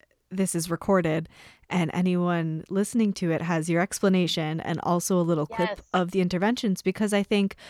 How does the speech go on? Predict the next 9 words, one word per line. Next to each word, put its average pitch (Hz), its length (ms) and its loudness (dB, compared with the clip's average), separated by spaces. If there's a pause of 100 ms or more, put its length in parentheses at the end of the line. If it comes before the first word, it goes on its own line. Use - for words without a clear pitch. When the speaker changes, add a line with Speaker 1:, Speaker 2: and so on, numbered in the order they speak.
(240)
Speaker 1:
for - 220 0
anyone 208 540 4
walking 175 600 0
into 254 760 0
a 170 80 -4
music 175 320 -2
therapy 180 360 -2
session, 165 520 -6 (680)
a-, - 100 -6